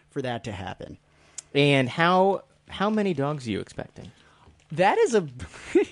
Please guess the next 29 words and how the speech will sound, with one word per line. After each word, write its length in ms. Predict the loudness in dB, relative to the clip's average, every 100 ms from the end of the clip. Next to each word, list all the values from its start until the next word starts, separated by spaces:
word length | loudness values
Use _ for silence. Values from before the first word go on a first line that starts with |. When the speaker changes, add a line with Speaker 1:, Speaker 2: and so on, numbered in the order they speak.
| 0
Speaker 2:
Do 80 | 6
you 60 | 6
have 120 | 6
Speaker 1:
That's 40 |
a 20 | 2
Speaker 2:
contingencies 400 | 0 0 2 -2
Speaker 1:
question. 180 | -2 2
Speaker 2:
for, 140 | 4
like, 160 | 4 4
what 140 | 2
if 100 | 2
the 80 | -2
dogs 400 | 0 0 -4 -14 -14 -4
don't 180 | -4
get 120 | -4 -8
along? 280 | -8 -12 -14 _ _
Speaker 1:
No, 640 | -8 -2 2 4 4 0 -6
I, 80 | 2
I, 380 | 8 10 10 10
I'm 60 | 8
a 20 |
little 280 | 6 4 2
bit. 220 | 0 2
I, 260 | 2 4 2
I 40 |
think 240 | 2 -4
that 140 | -4 -4
this 160 | -2
is, 160 | -2